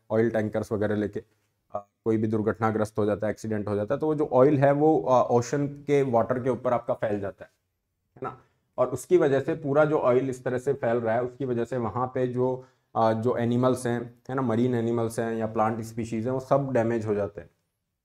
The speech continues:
क्लियर? वाटर पॉल्यूट होने लग जाता है। तो ये एक बहुत बड़ा एक क्या है, हजार्ड है। तो इसको रोकने के लिए क्या किया जाना चाहिए? How oil spills are cleaned, ये मेंस में भी पूछ सकता है।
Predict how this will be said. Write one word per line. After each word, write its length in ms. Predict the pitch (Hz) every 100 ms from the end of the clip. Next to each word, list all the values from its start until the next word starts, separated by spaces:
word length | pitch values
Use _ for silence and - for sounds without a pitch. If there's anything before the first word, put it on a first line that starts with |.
| -
क्लियर? 320 | 143 123 - _ _ 117
वाटर 320 | 123 127 147
पॉल्यूट 380 | 135 127 131 127
होने 180 | 120 120
लग 160 | 110
जाता 260 | 101 104 101
है। 60 |
तो 80 | -
ये 120 | 151
एक 100 | 165
बहुत 240 | 131 - 165
बड़ा 260 | 147 143
एक 220 | 139 143 -
क्या 140 | 143
है, 180 | 143 175 123
हजार्ड 340 | 113 123 123
है। 160 | 120 135
तो 120 | 147
इसको 200 | 135 160
रोकने 360 | 127 113 131
के 100 | 131
लिए 140 | 135 139
क्या 200 | 143 127
किया 220 | 120 110
जाना 240 | 104 101
चाहिए? 280 | 95 - 123 _ _ _ _ _ _ _ _ _ _ _ _ _ _ _ _ _ _ _ _ -
How 160 | 135 160
oil 300 | 147 156 151
spills 300 | - 151 143
are 140 | 151
cleaned, 360 | 143 131 135 147 - -
ये 140 | 123
मेंस 360 | 147 131 135 135
में 100 | 151
भी 60 | 151
पूछ 200 | 131 123
सकता 320 | 113 -
है। 80 | -